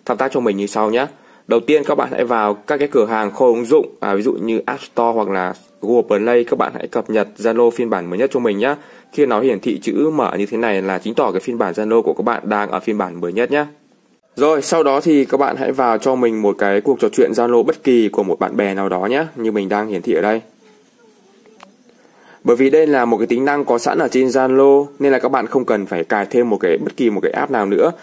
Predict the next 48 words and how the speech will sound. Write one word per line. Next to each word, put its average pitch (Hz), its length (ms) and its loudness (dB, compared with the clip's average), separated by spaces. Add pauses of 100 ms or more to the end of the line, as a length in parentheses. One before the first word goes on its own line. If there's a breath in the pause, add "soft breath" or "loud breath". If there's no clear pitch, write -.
(260 loud breath)
Ví 135 120 -2
dụ 185 140 4
như 170 220 4
mình 135 280 4
muốn 120 160 4
dịch 151 200 2
cái 113 100 4
câu 147 240 4
"Xin 143 220 2
chào" 110 240 2
này 110 280 0
sang 120 340 -2
một 110 80 2
cái 101 120 -2
tiếng 104 200 2
bất 156 140 0
kỳ 120 180 4
nào 104 140 0
đó. 98 320 0 (180)
Đấy, 107 280 2
thì 123 160 2
các 120 120 0
bạn 123 200 0
hãy - 260 -2 (340 loud breath)
nhấn 117 180 0
giữ 123 180 2
cho 160 80 4
mình 123 200 2
nhé, 123 160 0
nhấn 113 180 0
giữ 110 140 2
vào 131 100 2
cái 90 160 -2
câu 113 180 2
đó. 98 300 0
Đó. 104 440 -2 (420 loud breath)
Sau 170 140 2
đó 139 140 2
thì 156 180 2
các 156 120 2
bạn 139 140 2
sẽ 151 160 0
nhìn 135 320 4
xuống 117 320 2
có 127 200 2
cái 135 140 0
phần 120 240 0
biểu 101 160 2